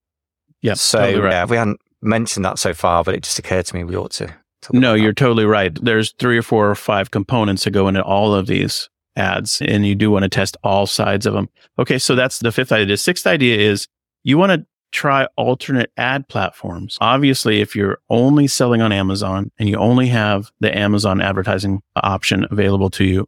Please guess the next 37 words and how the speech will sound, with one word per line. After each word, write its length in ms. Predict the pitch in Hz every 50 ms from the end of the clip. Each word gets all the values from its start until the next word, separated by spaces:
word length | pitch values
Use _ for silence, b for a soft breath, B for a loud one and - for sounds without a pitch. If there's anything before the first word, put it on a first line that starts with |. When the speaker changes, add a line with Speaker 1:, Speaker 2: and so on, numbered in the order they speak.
| -
Speaker 1:
then 160 | - 110 107 104
fair 280 | - - 110 107 107
enough. 340 | 107 104 104 98 98 - - _ _ _ _ _ _
But 140 | - 120 120
even 260 | 135 170 165 170 156
in 120 | 143 135 127
Amazon 540 | - - 117 123 127 117 117 113 110 104 95
advertising 540 | 104 110 113 120 - 117 101 101 95 90
platform, 360 | - 117 98 - - 101 92 92
you've 160 | 90 90 -
got, 220 | 92 95 90 -
what, 240 | - 101 82 - -
three 180 | - - 101 98
or 60 | 98
four 220 | - - 98 92
different 260 | 98 92 - 82 - -
ad 300 | 90 90 92 95 104 131 -
types 640 | - - 92 90 101 123 - _ - - - - -
that 160 | - 95 -
you 160 | 101 104 104 98
can 140 | - 104
try. 480 | 101 - - 101 90 85 87 101 127 147 - _ _ _ _ _ _
But 220 | - 123 113 -
beyond 340 | 117 120 123 123 139 156 151
that, 160 | 131 117 110 -
obviously, 680 | 104 107 123 135 135 117 117 - - 104 98 95 95 92
you 160 | - 98 101
can 160 | - - -
try 200 | 135 - 123 120 120
to 100 | - -
acquire 440 | 113 - - 107 98 95 98 104 110
new 120 | 107 113
customers 560 | - - 101 90 - - - 107 101 113 117
and 120 | 107 92 92
make 180 | 92 92 -
sales 340 | - - 101 95 90 90 -
happen 300 | - 92 92 - 101 95